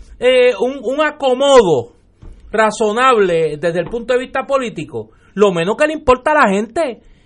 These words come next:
es si Ricardo Rosselló se queda como candidato o no. Ricardo Rosselló no es reelegible.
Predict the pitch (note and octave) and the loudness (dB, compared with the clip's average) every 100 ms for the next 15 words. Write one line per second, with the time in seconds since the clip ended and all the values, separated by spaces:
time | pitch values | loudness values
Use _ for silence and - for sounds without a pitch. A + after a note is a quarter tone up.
0 | _ E3 E3+ C4+ C#4 A#3+ C4 C#4 C4+ C4 | _ -8 -6 -8 -4 -2 0 0 -2 -2
1 | A#3 A#3 G3+ G3 F#3 C4+ C#4+ C#4 C4+ B3+ | -2 -2 -4 -4 -2 -2 -4 -6 -6 -6
2 | B3 A3 A3+ C#4+ A#3 A3+ C#4+ - G#3 A3 | -2 -2 -2 -4 -2 -4 -6 -8 -6 -2
3 | A3+ C4+ D4 D4 B3 B3+ D4 A#3+ C#4 C#4+ | 0 0 0 0 0 0 2 2 0 2
4 | D4 C4+ G#3+ F#3 G#3 D4+ E4+ D4 C3 | 2 4 4 2 2 0 -2 -2 -6